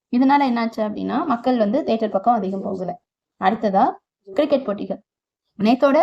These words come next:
இந்த ஐ பி எல் மேட்சும் வந்து முடிஞ்சிருச்சு. இப்ப இந்த மூணுமே வந்து மக்களை ஆக்கிரமிச்சிட்டு இருந்தது. அதனாலதான் மக்கள் வந்து தியேட்டர் பக்கம் அதிகம் போகல. சரி, இப்ப இந்த மூணுமே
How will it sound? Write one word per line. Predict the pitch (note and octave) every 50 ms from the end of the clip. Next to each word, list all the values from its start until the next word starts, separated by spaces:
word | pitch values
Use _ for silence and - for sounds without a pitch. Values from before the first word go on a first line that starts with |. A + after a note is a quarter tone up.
| F#4+ F#4+
இந்த | - B3 B3 A#3+
ஐ | - - A3+ B3+
பி | B3 C#4+ C#4
எல் | B3+
மேட்சும் | A#3 A3 G#3 G3+ G#3 - A#3
வந்து | A3 G3 G3+ G#3+ G#3+ G3+
முடிஞ்சிருச்சு. | G3 G3 G3 G3+ - - A#3+ - _ _ A#3 B3 B3 C4 C#4 _ _
இப்ப | _ C#4+ D4+ D4+ D#4+
இந்த | D4+ C#4 C4+
மூணுமே | B3 C4 D#4+ G4 F#4+ E4+ F4 F4
வந்து | E4+ C#4 C4 C#4
மக்களை | C4 A3+ A3 - C4 C4 A#3
ஆக்கிரமிச்சிட்டு | G#3+ G3+ G#3+ C4 B3+ - D#4 C#4 C4 B3+ B3+ B3 A#3
இருந்தது. | G#3+ G3+ G3 G3 F#3+ G3 G#3 A#3 C4+ -
அதனாலதான் | - G3+ A#3 B3 C4 B3 A#3+ A3 A3 G#3+ G#3+ -
மக்கள் | - G3+ F#3+ F#3+ - B3 A#3+
வந்து | A3 G#3 G3+ A3+ B3+
தியேட்டர் | B3 A3 G#3+ A3 A#3 A3
பக்கம் | - - - A3+ B3+ D#4+ -
அதிகம் | - A3 A#3 C#4 C#4 C4+ B3
போகல. | - G3 G3 G3+ G3 A#3 - - _ _ - D5+ - _ _ _
சரி, | _ _ _ _ - E4 E4+
இப்ப | D#4+ D4 C#4+
இந்த | C4+ B3+ B3+
மூணுமே | B3+ C#4 D#4+ D#4+ D4 D#4+